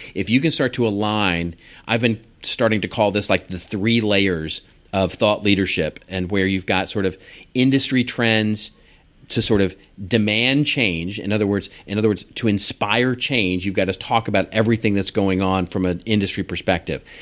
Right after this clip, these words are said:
That, to your earlier point in the show, is all about subscribe. Your whole goal there is to get people to subscribe to that change, to subscribe to your point of view on the change.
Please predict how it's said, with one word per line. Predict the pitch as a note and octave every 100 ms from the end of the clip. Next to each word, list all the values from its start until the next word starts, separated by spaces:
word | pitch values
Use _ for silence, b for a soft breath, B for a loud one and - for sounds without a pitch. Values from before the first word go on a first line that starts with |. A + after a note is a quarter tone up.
| B G2+
That, | A2+ B2+ -
to | A#2+
your | A2 A#2
earlier | G#2+ A#2 B2
point | A#2+ B2 A#2+
in | G#2+
the |
show, | F#2+ A#2 A#2+ C3+
is | A2 G2+
all | - G#2+ G#2+
about | G2 F2+
subscribe. | - F2 - G2 D#2+ C2+ B1 b b b b b
Your | G#2+ G#2
whole | - C3+ C3+ D3
goal | B2+ C3 A2+
there | F#2+ F#2
is | -
to |
get | G2 F#2+
people | G2 G2
to | G2
subscribe | - - - A2+ F#2+ G#2
to | A#2+
that | G2+ G2+
change, | - D#3+ F#2 C#2+ - b -
to | A2+
subscribe | A2+ - A2 G#2+
to | A2+
your | F#2+ A2+
point | A#2+ A2+
of | A2
view | F#2+ F#2+
on | F#2+
the | G2
change. | - B2 C#2+ B1+